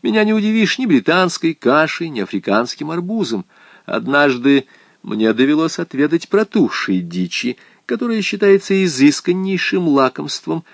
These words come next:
у некоторых германских племен. Желудок отказался принять эту пищу, но, тем не менее, опыт был произведен. Раз и навсегда определив свои вкусы,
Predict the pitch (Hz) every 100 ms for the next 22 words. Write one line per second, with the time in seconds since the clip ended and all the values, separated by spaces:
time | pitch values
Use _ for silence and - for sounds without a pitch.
0 | _ _ - 254 151 - 95 85 98 95
1 | 92 92 - 147 143 _ - 165 139 107
2 | 90 - _ _ _ - 107 104 117 110
3 | 107 107 - - - _ _ _ _ 101
4 | - - 98 95 180 220 - 208 214 214
5 | 214 - 202 202 190 196 - - 180 113
6 | 95 - 92 87 87 90 98 95 92 92
7 | - 92 - 98 87 90 - - 113 113
8 | 120 123 117 _ _ _ _ _ _ _
9 | _ _ _ _ _ - 95 170 190 -
10 | - - - 151 143 - - 117 98 92
11 | 95 82 - _ _ _ _ _ _ _
12 | _ 95 82 76 78 117 190 - 226 214
13 | - - 190 - -